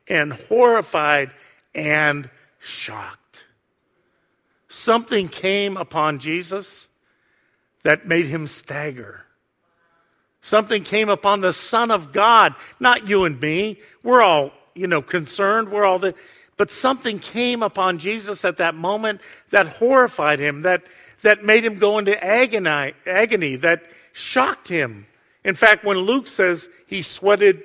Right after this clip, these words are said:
drops of blood, if you have a, a physiologist or a doctor, they will tell you the only time that's even possible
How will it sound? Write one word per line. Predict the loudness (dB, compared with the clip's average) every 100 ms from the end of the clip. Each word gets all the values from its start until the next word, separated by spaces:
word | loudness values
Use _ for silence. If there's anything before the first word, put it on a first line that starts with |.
| -20 _ _ _
drops | 2 4 2 -2
of | -2
blood, | 0 0 -2 _ _ _ _ _ _ -20 _ _ -2
if | -2 0
you | 2
have | 4
a, | 4 2 -2 _ _ _ _ _ _ _ -8
a | -4
physiologist | -2 -2 0 0 0 -2 -2 -2 -2 -4
or | -2
a | 0
doctor, | 0 0 -4 -6 -8 _ _ 2
they | 4
will | 4
tell | 0 0 0
you | -2
the | -4
only | -4 -4 -4
time | -6 -4 -4 -2
that's | -2 -2 -4
even | -4 -6 -4
possible | -4 -2 -4 -10 -10 -12